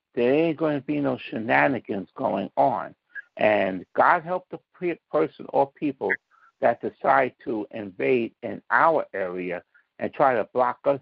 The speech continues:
from voting, because there's gonna be serious hell to pay. I can guarantee you that.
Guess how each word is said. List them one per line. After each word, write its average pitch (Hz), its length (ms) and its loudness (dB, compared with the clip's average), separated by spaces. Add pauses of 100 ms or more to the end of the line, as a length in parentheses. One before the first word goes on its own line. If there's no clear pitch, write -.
from 101 180 -6
voting, 95 280 -4
because 98 460 -4
there's 180 200 -2
gonna 135 140 0
be 101 120 -2 (120)
serious 139 320 0 (100)
hell 147 200 4
to 95 100 -6
pay. 92 360 -6
I 107 100 -4
can 101 200 -16
guarantee 123 480 -8
you 98 180 -8
that. 110 320 2